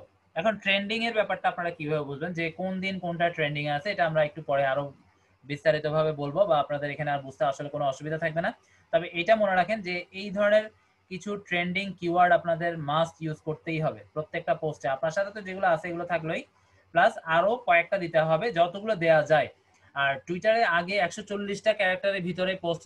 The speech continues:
দিতে হতো, সেটা পরবর্তীতে বাড়ানো হয় দুইশো আশি character পর্যন্ত, ঠিক আছে? তাহলে আপনার মাথায় রাখতে হবে আপনি যত কিছু লিখবেন সবকিছু মিলিয়ে দুইশো আশি character হতে হবে, এর বাইরে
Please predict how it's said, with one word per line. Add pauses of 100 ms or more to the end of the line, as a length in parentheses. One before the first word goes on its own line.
দিতে
হতো, (460)
সেটা (120)
পরবর্তীতে (100)
বাড়ানো
হয় (100)
দুইশো (180)
আশি
character
পর্যন্ত, (100)
ঠিক
আছে? (440)
তাহলে (100)
আপনার
মাথায়
রাখতে
হবে
আপনি (140)
যত (120)
কিছু
লিখবেন (100)
সবকিছু (100)
মিলিয়ে (120)
দুইশো (120)
আশি
character (400)
হতে
হবে,
এর
বাইরে